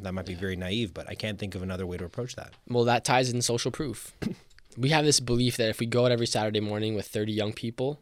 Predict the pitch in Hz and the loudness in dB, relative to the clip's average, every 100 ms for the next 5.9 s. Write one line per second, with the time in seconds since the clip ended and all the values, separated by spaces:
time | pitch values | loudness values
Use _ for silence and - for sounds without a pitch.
0 | - 82 104 107 107 101 120 143 - - | -10 -6 -4 -2 0 0 0 -4 -10 -20
1 | _ - 104 110 110 104 110 - 110 101 | _ -4 0 0 2 2 2 2 0 0
2 | 110 110 - 104 104 101 107 101 107 131 | -2 -2 -2 0 0 -2 0 2 0 -2
3 | 131 120 _ - 107 107 104 104 110 107 | -8 -10 _ -4 -2 0 0 2 2 2
4 | 110 107 - 110 101 - 107 107 - 104 | 2 2 0 0 -2 0 0 2 0 -2
5 | - 104 110 90 - 87 143 - | -4 -4 -4 -4 -4 -2 -2 -4